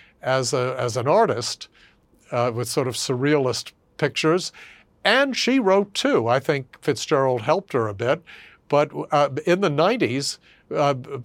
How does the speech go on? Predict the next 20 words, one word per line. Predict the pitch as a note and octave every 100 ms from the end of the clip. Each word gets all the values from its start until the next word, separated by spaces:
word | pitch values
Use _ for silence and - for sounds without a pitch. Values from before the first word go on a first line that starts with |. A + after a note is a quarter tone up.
| -
uh, | C3+ B2+
Professor | D3+ F3 F#3 -
Brookley, | B2 D#3+ F3+ D#3+ B2+ C3
at, | B2+ B2+ B2+
uh, | C3 C3+
my | A#2+ C#3+ D3
commission, | D3 C3+ F#3 - A2+ A#2 - - _ -
uh, | C3
put | B2+ - E3+
together | E3+ C#3+ E3 E3
the | D3+ D3
collected | D#3 C#3+ F3 - F3+ D#3
writings | D#3 E3 D#3+ D#3+
of | D#3+ C#3+
Zelda | D#3 A3+ F3+
Fitzgerald. | - A2 - - A2+ F#2+ F2 F2+ _ _ -
And | B2+
they're | C#3
not | F3+ G#3 -
bad. | G#3+ A#3+ F#3 E2+